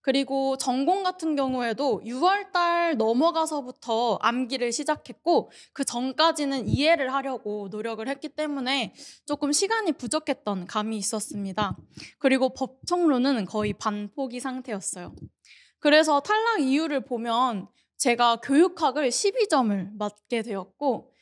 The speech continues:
그리고 전공이 오십팔 점으로 제 생각에 전공은 잘 봤다라는 생각이 들었었는데, 여기서 이제 마이너스 된 게 거의 다 법총론이었거든요. 그리고 교육학이 십이 점인데 일 점 차이로 떨어지니까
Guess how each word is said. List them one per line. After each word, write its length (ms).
그리고 340
전공이 540
오십팔 540
점으로 400
제 160
생각에 400
전공은 760
잘 220
봤다라는 640
생각이 420
들었었는데, 920
여기서 640
이제 400
마이너스 500
된 200
게 80
거의 280
다 100
법총론이었거든요. 1400
그리고 340
교육학이 520
십이 340
점인데 400
일 240
점 180
차이로 380
떨어지니까 840